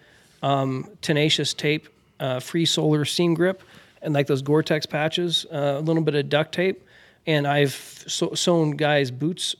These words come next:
not so-, sewn the boots, but sold, so-, sewn clothing back together. We've had shoulder straps blow apart.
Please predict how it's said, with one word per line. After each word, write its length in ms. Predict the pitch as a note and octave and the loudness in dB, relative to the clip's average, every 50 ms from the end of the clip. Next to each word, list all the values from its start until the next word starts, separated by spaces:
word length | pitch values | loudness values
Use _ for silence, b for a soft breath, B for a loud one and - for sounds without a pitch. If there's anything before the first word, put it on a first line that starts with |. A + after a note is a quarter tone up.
| _ _ - | _ _ -4
not 200 | D3+ D3+ C3+ - | -2 -2 0 0
so-, 220 | - - - - | 0 0 -2 -4
sewn 320 | C#3+ - - F#3 F3+ E3+ D3 | -4 -2 0 2 2 2 2
the 60 | C#3+ | 0
boots, 320 | C3 C3+ C3+ C#3 D3 - | -2 -4 -4 -4 -6 -8
but 200 | - - D3+ - | -8 -6 -6 -6
sold, 440 | - - - F3 E3+ F3 D#3+ - D#3 | -4 -2 0 2 0 0 -2 -4 -6
so-, 200 | - - F#3+ - - | -4 -4 -4 -4 -6
sewn 440 | - - - G3 F#3+ F#3+ F#3 E3+ D#3 | -6 -2 2 6 6 6 6 6 4
clothing 400 | - - F#3 F#3+ G3 F3 E3+ D3 | 2 6 6 6 8 6 4 4
back 180 | C#3 C3+ C3+ - | 4 4 2 0
together. 400 | - C#3+ C3+ C3+ D3 E3+ F#3 B B B B B B - | 0 0 2 2 4 2 2 B B B B B B 2
We've 140 | - F3 D3+ | 4 6 8
had 200 | F3+ F3 E3 D3 | 8 8 8 6
shoulder 320 | - - E3+ F3 F3+ F3 | 4 2 2 4 2 2
straps 280 | D#3+ - E3 D#3 D#3 D3 | 0 0 0 0 0 -2
blow 260 | - D3 D3+ D#3 D3+ | -4 -2 -2 0 0
apart. 420 | D3 D3 - C#3+ D3+ F#3 - - | 0 -2 0 0 0 -2 -2 -6